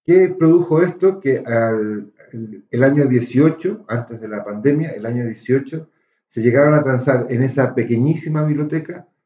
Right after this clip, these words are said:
tres toneladas de semillas. Eso cambió la historia de esa comunidad, porque además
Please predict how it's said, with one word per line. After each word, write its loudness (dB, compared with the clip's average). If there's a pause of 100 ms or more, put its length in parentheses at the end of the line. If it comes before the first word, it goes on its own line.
(140)
tres 2
toneladas 2
de -2
semillas. -6 (400)
Eso 2
cambió 2
la -4
historia 2
de 2
esa -8
comunidad, -6 (200)
porque 0
además 0